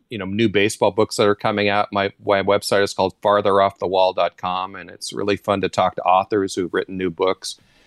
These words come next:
And we have a, a s-, website called the drill L A dot com, where my partner Steve Lowry and I have done some webcasts, and we've done some interviews and tried new things too. So it's, it's a,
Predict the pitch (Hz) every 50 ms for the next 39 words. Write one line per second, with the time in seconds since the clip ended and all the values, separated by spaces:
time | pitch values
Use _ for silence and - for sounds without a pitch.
0 | _ _ _ _ _ _ - 107 101 101 95 92 92 95 104 104 98 113 110 98
1 | 101 92 95 90 87 87 87 87 - - - - _ _ 104 104 - - - -
2 | - 120 113 104 - - 110 104 - - 107 101 92 90 98 92 - - 107 110
3 | 117 113 110 - 107 104 101 101 101 104 107 104 120 110 107 - - - 123 120
4 | 120 117 120 110 104 95 98 107 101 95 95 - - 104 104 104 101 95 - -
5 | - 107 98 101 101 98 104 104 104 104 110 107 104 104 101 104 101 101 95 -
6 | _ _ _ _ _ _ _ _ _ _ _ - 120 113 98 - 127 113 104 107
7 | 107 113 107 - - 110 107 107 104 - - 113 107 107 98 110 107 98 - 107
8 | 104 104 101 104 98 101 101 101 95 101 95 - - 107 101 98 92 - - 110
9 | 107 104 101 - 107 101 101 90 - - 110 104 101 98 - 110 101 92 95 -
10 | - - _ _ _ _ _ _ _ _ - 104 - - - 120 107 - 123